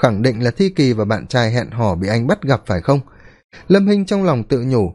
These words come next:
Cận Thi Kỳ có bạn trai sao mình lại không biết, mà anh trai lại biết được. Tuy nhiên lời này là cố ý trêu ghẹo Thi Kỳ mà thôi,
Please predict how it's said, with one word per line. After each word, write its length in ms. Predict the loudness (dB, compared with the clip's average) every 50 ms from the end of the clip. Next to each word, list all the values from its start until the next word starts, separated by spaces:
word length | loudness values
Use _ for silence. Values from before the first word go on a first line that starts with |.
| _ -20 -20 -16 _ 0
Cận 140 | 0 2 2
Thi 140 | 0 0
Kỳ 240 | 0 2 0 0 0
có 140 | 0 -2 -2
bạn 220 | -2 -2 -4 -4 -6
trai 260 | -4 -2 0 0 0
sao 140 | 0 -2 -2
mình 200 | 0 0 0 0
lại 140 | 0 -2 -4
không 220 | -2 -2 0 0 2
biết, 180 | 2 2 2 0 _ _ -6
mà 120 | -2 0 0
anh 140 | 0 -2 -2
trai 260 | -2 -2 0 0 0
lại 180 | 0 -2 -2
biết 240 | 0 -2 -2 -2 0
được. 220 | -2 -4 -4 -4 -8 _ -20 -20 -20 -20 _ _ 0
Tuy 100 | 2 2
nhiên 200 | 2 2 0 0
lời 200 | 0 0 0 0
này 220 | 0 0 0 0
là 100 | 0 -2
cố 180 | -2 -2 0 0
ý 160 | 0 0 -2 -2
trêu 220 | 0 0 2 2
ghẹo 220 | 2 0 -2 -2 -4 -4
Thi 120 | -4 -4 -4
Kỳ 200 | -2 -2 -2 0
mà 140 | 0 -2 -2
thôi, 160 | -2 -2